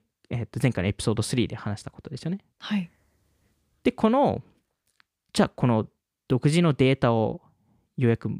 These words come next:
Speaker 1: つ-、まあ、作れる基盤ができましたと。
Speaker 2: はい。
Speaker 1: じゃあ何をし-、これからしなければいけないかというと、より深く、よりユーザーの深いところに入らないといけない。
Speaker 2: うーん。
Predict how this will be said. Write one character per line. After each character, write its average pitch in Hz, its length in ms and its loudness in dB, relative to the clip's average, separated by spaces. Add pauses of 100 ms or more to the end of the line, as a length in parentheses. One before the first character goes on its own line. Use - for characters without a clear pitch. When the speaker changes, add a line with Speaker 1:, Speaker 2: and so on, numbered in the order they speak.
(360)
Speaker 1:
つ-、 - 140 -20 (360)
ま 131 120 2
あ、 - 60 -4
作 - 200 -8
れ - 100 4
る - 80 -4
基 - 180 -2
盤 156 180 2
が 151 100 2
で 123 100 0
き 123 100 -2
ま 113 100 -2
し - 60 -18
た - 80 -20
と。 - 140 -14 (480)
Speaker 2:
は - 180 -8
い。 180 100 -6 (380)
Speaker 1:
じ 233 100 0
ゃ 254 40 4
あ - 20 4
何 175 360 4
を 110 80 2
し-、 - 260 -10
こ - 120 -2
れ 120 60 2
か 104 100 -2
ら 110 60 0
し - 120 -6
な 127 100 2
け - 100 -6
れ 98 80 -2
ば 98 60 2
い 95 60 0
け - 120 -4
な 120 80 2
い 110 40 0
か 127 120 -4
と - 100 -8
い - 20 0
う - 40 -4
と、 - 200 -2
よ 127 300 2
り 240 100 2
深 - 260 -2
く、 95 260 -6 (180)
よ 127 140 0
り 208 140 2
ユ 214 140 4
ー - 20 0
ザ 202 120 0
ー - 20 2
の 196 80 2
深 - 240 0
い 143 80 2
と - 100 -12
こ 90 80 -10
ろ 82 60 -8
に 107 80 -8
入 104 220 -2
ら 107 80 0
な 90 100 -4
い 107 60 -8
と - 100 -16
い - 20 -14
け - 140 -12
な 123 80 -6
い。 135 60 -12 (340)
Speaker 2:
う 220 60 -2
ー 202 640 0
ん。 196 60 -12